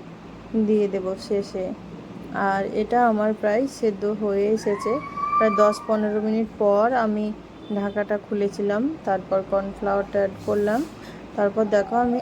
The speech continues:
এই পর্যায়ে একটা ডিমও অ্যাড করে দেব। তো ডিমটাও আমি এখানে দিয়ে দিচ্ছি। ডিমটাও এইভাবে ছড়িয়ে ছড়িয়ে দেবে, কারণ ডিমটা এক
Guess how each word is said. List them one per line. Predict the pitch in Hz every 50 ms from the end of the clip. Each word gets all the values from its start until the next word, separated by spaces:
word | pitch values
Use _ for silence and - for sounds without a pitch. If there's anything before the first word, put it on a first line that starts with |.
| 233
এই | 226 220 208 196 -
পর্যায়ে | 202 214 208 202 196 208 202 202 220 254 - -
একটা | 214 208 208 - 226 220
ডিমও | 208 190 220 226 233 240 254 285 285
অ্যাড | 262 220 202 196 190 -
করে | 214 202 196 202 190
দেব। | 196 196 190 190 190 185 190 196 - - - - - - - - - - - - - - - - - - - - - - - - -
তো | - 214
ডিমটাও | 208 202 220 220 220 220 220 220 233 233 247 277 285
আমি | 262 233 220 226 240 - - 208
এখানে | 175 - 214 208 220 269 311
দিয়ে | 269 214 220 214 208 202
দিচ্ছি। | 202 196 190 - - - 202 196 190 185 180
ডিমটাও | 202 202 202 208 202 - 220 226 247 247 -
এইভাবে | 214 226 220 214 220 214 202 196 214 240 262
ছড়িয়ে | - - 247 233 220 220 214 214
ছড়িয়ে | 214 - 220 208 190 196 202 208 214 196
দেবে, | 208 202 190 196 220 294 - - - - - - - -
কারণ | - 214 208 208 220 220 214
ডিমটা | 208 214 214 214 208 - 226 226 -
এক | - 190 196